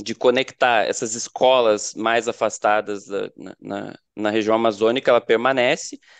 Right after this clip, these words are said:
É, é um problema de difícil solução, e a-, agora o governo Lula tem um, eles estabeleceram a meta, essa meta de cem por cento que, que os,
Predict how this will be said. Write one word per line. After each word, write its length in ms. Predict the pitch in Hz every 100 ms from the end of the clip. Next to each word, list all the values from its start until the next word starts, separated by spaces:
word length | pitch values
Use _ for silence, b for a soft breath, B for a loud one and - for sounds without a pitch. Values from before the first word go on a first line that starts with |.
| b _
É, 220 | 113 -
é 40 |
um 80 | 113
problema 360 | 110 113 113 123
de 120 | 117
difícil 380 | 113 - 135 147
solução, 420 | 143 117 - 139
e 80 | 156
a-, 200 | 127 120 113
agora 280 | 113 123
o 40 | 131
governo 420 | 131 110 127 143
Lula 340 | 127 131 123 113
tem 240 | 123 123
um, 500 | 123 - 117 110 95 -
eles 460 | 104 104 - - -
estabeleceram 580 | - 113 120 113 123
a 40 | 123
meta, 400 | 117 131 - 117
essa 280 | 113 117 127
meta 300 | 120 131 139
de 60 | 110
cem 220 | - 131
por 160 | 127 123
cento 320 | - 123 -
que, 200 | - 120 B B B _ _
que 300 | - 123 113
os, 220 | 110